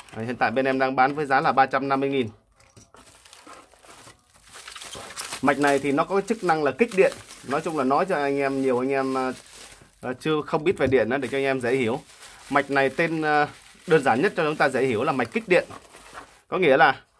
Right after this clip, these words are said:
nó sẽ kích điện, là cái điện đầu vào chúng ta cho có thể là từ mười hai cho đến bốn mươi tám vôn D C. Chúng ta cho điện, à, nguồn bao nhiêu cũng được, miễn là trong cái khu-, à,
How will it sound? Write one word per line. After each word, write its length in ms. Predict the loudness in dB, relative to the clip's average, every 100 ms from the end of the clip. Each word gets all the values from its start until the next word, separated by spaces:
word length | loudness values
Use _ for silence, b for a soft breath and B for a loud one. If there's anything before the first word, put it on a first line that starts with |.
| _
nó 120 | -2 0
sẽ 180 | 0
kích 240 | -2 -2 0
điện, 180 | 0 0 _ _ _ _ -8
là 220 | -4 -4 -2
cái 80 | 2
điện 200 | 4 6
đầu 120 | 4
vào 220 | 6 2
chúng 120 | 2
ta 160 | 2 2
cho 380 | 2 0 2 2
có 140 | 0
thể 200 | -4 -2
là 80 | -2
từ 200 | -2 -2
mười 220 | 0 -2
hai 200 | 0 -2
cho 100 | 0
đến 160 | -2 0
bốn 120 | 2
mươi 60 | 4
tám 200 | 4 4
vôn 220 | 0 4
D 40 | 2 4
C. 20 | 2 2 -2 b b b b
Chúng 100 | -2
ta 120 | -2
cho 200 | 2 0
điện, 260 | 0 -2 -4
à, 80 | -4
nguồn 260 | -2 0
bao 140 | 0 2
nhiêu 120 | 0
cũng 160 | -2 0
được, 280 | 0 0
miễn 220 | -2 0 2
là 140 | -2
trong 280 | 0 -2 -2
cái 120 | -6
khu-, 220 | -8 -6
à, 240 | -4 -2